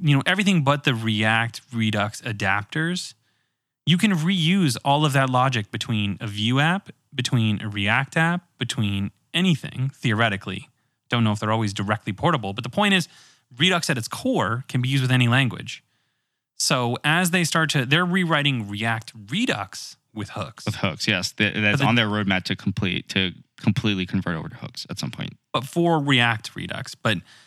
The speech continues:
Speaker 1: that, I think, will make Redux a lot better. I think
Speaker 2: Yes.
Speaker 1: it will. It'll make it a lot cleaner and a lot simpler. Um, but people that say that, you know, just using use reducer and using a context provider is the same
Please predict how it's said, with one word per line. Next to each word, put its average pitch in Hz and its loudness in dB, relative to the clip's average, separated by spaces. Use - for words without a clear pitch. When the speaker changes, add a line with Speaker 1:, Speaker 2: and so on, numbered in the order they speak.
Speaker 1:
that, 160 0
I 165 2
think, 151 0
will 135 4
make 135 2
Redux 123 0
a 117 -2
lot 104 -4
better. 101 -4
I 117 -10
think - 0
Speaker 2:
Yes. 117 0
Speaker 1:
it - 0
will. 113 2
It'll 120 0
make 135 2
it 143 0
a 131 2
lot 110 0
cleaner 123 -4
and 123 -2
a - 0
lot 107 0
simpler. 113 -4
Um, 110 0
but - 0
people 277 0
that 240 0
say 170 2
that, 117 0
you 135 0
know, 110 2
just 123 0
using 156 2
use 135 4
reducer 113 2
and 110 2
using 113 0
a 107 2
context 110 -2
provider 120 2
is 98 -2
the 98 -4
same 117 -2